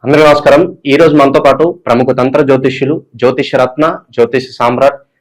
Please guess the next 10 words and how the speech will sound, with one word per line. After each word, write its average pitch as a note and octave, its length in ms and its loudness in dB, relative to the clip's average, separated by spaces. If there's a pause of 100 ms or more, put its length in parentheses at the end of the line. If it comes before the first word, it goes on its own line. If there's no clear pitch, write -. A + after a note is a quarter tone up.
(140)
చింతారు D3+ 360 0
ఉప్మాన్ D3 380 0
గదరావు C3 240 4
గారు A#2 140 0
మనతో G#2 280 -6
ఉన్నారు. G#2 220 -8 (400)
గురువుగారితో G#2+ 340 -2
మాట్లాడేద్దాం. F#2 500 -10 (400)
నమస్కారం G2+ 340 -6
గురుగారు. E2 240 -10